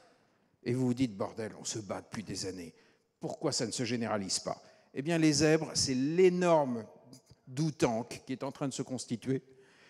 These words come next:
qui embarque les organisations, tout ce qui marche en silo aujourd'hui, on est en train d'en faire une plateforme. Et ça va devenir une gigantesque force politique.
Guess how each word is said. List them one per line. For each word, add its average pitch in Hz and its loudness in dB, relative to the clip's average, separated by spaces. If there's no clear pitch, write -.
qui 160 4
embarque 147 4
les 147 2
organisations, 147 0
tout 254 2
ce - 0
qui 202 -4
marche 170 2
en 147 -2
silo 156 2
aujourd'hui, 131 2
on 143 0
est 143 2
en 123 -4
train 135 0
d'en 117 2
faire 135 8
une 117 4
plateforme. 98 -4
Et 151 0
ça 190 4
va 175 4
devenir 170 4
une 147 0
gigantesque 170 2
force 127 -2
politique. 113 -4